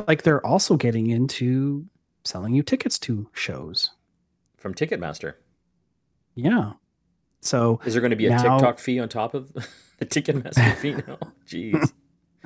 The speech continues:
Speaker 1: No, you have to watch four cat videos.
Speaker 2: <laughs> Before you can get those Bruce Springsteen tickets. Is that?
Speaker 1: That's right.
Speaker 2: That's how it goes. Well, it, it makes sense. I mean, s-, again, such a large audience,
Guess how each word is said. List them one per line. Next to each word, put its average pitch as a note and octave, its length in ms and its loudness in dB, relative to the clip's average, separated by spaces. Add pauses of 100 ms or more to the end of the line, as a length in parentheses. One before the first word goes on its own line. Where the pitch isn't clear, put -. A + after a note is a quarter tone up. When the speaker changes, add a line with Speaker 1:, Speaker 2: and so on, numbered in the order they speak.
(960)
Speaker 1:
No, C3 120 4
you B2 180 6
have C3+ 120 4
to - 80 -2
watch B2 220 2
four B2 240 0
cat A2+ 220 -6
videos. F2+ 560 0 (800)
Speaker 2:
<laughs> - 1400 -10
Before A#2+ 260 -2
you A2 120 -4
can G2+ 140 -4
get E2+ 260 -6
those G2 160 -6
Bruce G2+ 260 -10
Springsteen G#2+ 500 -12
tickets. - 360 -16 (400)
Is G#2 80 -14
that? A2 180 -6 (300)
Speaker 1:
That's - 220 -4
right. F#2 320 -6
Speaker 2:
That's G#2 280 -16
how G#2+ 120 -12
it G2 80 -12
goes. F2 240 -10 (520)
Well, D3+ 240 2
it, - 200 -10
it E3+ 80 0
makes F3+ 220 0
sense. G#2+ 280 -2
I G2+ 40 -6
mean, G2+ 100 -4
s-, - 200 -8
again, A#2+ 340 -2
such - 240 -4
a G2 60 -2
large F#2 320 0
audience, F#2 580 -4